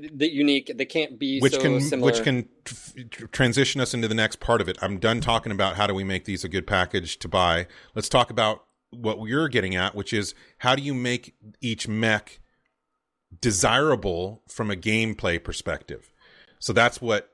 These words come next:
Speaker 2: I feel like.
Speaker 1: Oh.
Speaker 2: Number one,
Speaker 1: This
Speaker 2: it's gonna be, like you're saying, it's gonna be, you know, design, hard points, whatever, maybe some, um, electronics or, or, or slots. Well, it's not gonna be, you know, obviously we don't have the, uh,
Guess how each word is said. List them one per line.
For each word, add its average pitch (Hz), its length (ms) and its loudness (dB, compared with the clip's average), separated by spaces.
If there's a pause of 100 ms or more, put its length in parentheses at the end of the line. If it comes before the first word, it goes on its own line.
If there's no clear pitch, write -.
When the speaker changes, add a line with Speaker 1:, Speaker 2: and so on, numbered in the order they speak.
Speaker 2:
I 98 140 0
feel 110 260 0
like. 95 280 2
Speaker 1:
Oh. 113 240 -12
Speaker 2:
Number 113 240 2
one, 117 260 4
Speaker 1:
This 107 80 0
Speaker 2:
it's - 80 -8
gonna 110 180 0
be, 107 180 2
like 101 260 0
you're 113 100 -2
saying, 104 400 0
it's 85 200 -8
gonna 98 160 -4
be, 95 420 -4
you 104 120 -6
know, 95 80 0
design, 92 480 0
hard 90 300 2
points, 92 280 -2
whatever, 92 400 4 (240)
maybe 95 260 2
some, 98 440 2
um, 90 640 2
electronics 98 720 2
or, 104 80 2
or, 95 260 4
or 98 180 4
slots. - 580 0 (360)
Well, 113 160 -4
it's 110 160 -10
not 123 160 -2
gonna 107 80 -10
be, 107 200 -4
you 107 100 -6
know, 95 100 -4
obviously 92 340 -2
we 95 60 -2
don't 92 140 -4
have 90 180 -2
the, 90 300 -2
uh, 85 280 0